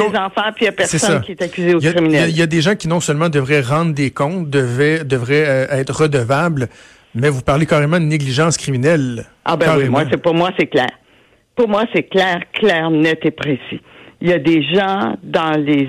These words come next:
Speaker 2: autorités dans, qui devaient s'occuper de ces enfants-là qui devraient être poursuivis au criminel. Pour moi, c'est clair, clair,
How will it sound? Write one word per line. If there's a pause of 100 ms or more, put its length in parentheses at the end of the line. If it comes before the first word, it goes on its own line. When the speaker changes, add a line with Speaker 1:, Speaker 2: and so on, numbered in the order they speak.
(140)
Speaker 2:
autorités
dans, (200)
qui
devaient
s'occuper
de
ces
enfants-là (400)
qui
devraient
être
poursuivis
au
criminel.
Pour
moi, (100)
c'est
clair, (360)
clair,